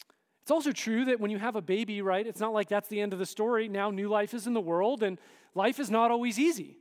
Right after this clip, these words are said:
And Jesus is saying, "Hey, you might still experience pain." And when you do, when life is not easy, when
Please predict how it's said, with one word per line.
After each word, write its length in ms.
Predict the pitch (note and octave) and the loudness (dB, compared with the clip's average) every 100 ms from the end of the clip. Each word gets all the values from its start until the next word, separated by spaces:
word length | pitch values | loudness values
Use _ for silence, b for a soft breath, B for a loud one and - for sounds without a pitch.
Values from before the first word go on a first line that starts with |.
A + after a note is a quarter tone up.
| b b - | b b -2
And 100 | G#3 | 2
Jesus 260 | D4 A#3 | 2 2
is 120 | C4 | -2
saying, 240 | - D#4+ C4+ | 0 0 2
"Hey, 240 | D#4 D#4+ B | 0 0 B
you 160 | - C#4+ | 2 4
might 280 | C#4+ C#4+ - | 4 2 -2
still 380 | - D4+ D#4 C#4+ | -4 0 2 0
experience 600 | - - C#4+ C#4 B3+ - | -4 -6 -4 -2 -4 -6
pain." 460 | B3 D4+ F#3 - b b | -4 -4 -4 -10 b b
And 160 | A#3+ C4+ | -2 2
when 200 | D#4+ D#4 | 2 2
you 160 | D4+ | 0
do, 240 | G#3+ D#4 C#4 | 0 0 2
when 180 | A3+ A3+ | 0 0
life 300 | C4+ D4 C#4+ | 0 0 -4
is 140 | A3 | -2
not 200 | B3+ B3 | -2 0
easy, 300 | C4+ B3+ A3+ | -2 -2 -2
when 180 | A3 | -2